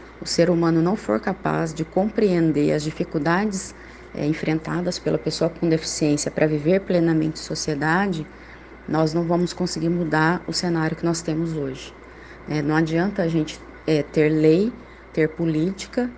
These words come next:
e no momento em que essa pessoa for interagir socialmente, ela sofrer todo quanto tipo de discriminação, né? Então, nós temos que ter empatia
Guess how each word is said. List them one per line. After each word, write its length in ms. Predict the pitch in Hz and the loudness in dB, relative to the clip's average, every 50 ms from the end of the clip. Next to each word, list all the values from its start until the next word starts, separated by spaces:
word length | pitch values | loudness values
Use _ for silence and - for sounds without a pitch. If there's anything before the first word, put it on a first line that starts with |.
| - - | -10 -6
e 40 | 175 | -2
no 80 | 165 165 | 0 2
momento 400 | 165 160 156 165 185 196 196 226 | 2 2 2 2 0 0 -2 -2
em 40 | 208 | -2
que 100 | - 190 | -2 -2
essa 140 | - 185 | -2 -4
pessoa 340 | - - 175 170 - 170 160 | -2 -2 -2 0 0 0 0
for 220 | - - 165 160 160 | 2 2 2 2 2
interagir 520 | 165 165 180 165 160 156 151 151 190 196 | 2 2 2 2 4 2 2 2 0 -2
socialmente, 760 | 190 - - 190 - - 170 160 160 156 170 185 190 - 190 | -2 -2 -4 -4 -2 -2 0 0 2 2 0 0 -2 -2 -4
ela 100 | 180 175 | -4 -4
sofrer 380 | - - 185 180 - - 185 180 | -2 -2 -4 -2 0 0 0 0
todo 320 | - - 190 202 202 214 | 2 2 2 2 2 2
quanto 260 | 208 - 208 196 - | 0 0 -2 -4 -4
tipo 320 | 202 - - 196 190 - 190 | -6 -6 -6 -6 -4 -2 -2
de 140 | 170 185 180 | -2 -2 -2
discriminação, 880 | 165 175 170 - - 185 175 175 175 170 180 180 - - 165 156 156 143 - - - - - - - - - - - - - - | -2 -4 -4 -4 -4 -2 0 0 2 2 0 0 -2 -2 -4 -4 -4 -6 -8 -14 -20 -20 -20 -20 -20 -18 -20 -20 -20 -20 -14 -10
né? 100 | - 139 143 | -6 -6 -6
Então, 340 | 147 - - 147 156 160 175 | -6 -4 -2 0 2 2 2
nós 220 | 175 165 165 - | 2 0 -2 0
temos 360 | - 170 170 170 175 175 - | 2 2 4 4 2 0 -4
que 320 | - - - 170 165 165 165 - - - - - - - | -6 -4 -2 0 0 0 -2 -4 -10 -18 -20 -20 -8 -2
ter 220 | - 165 170 175 180 | 2 2 2 2 2
empatia 760 | 185 175 - 165 160 - - - - 165 165 185 202 214 | 0 -2 -2 -4 -4 -4 -6 -4 -2 0 2 2 2 2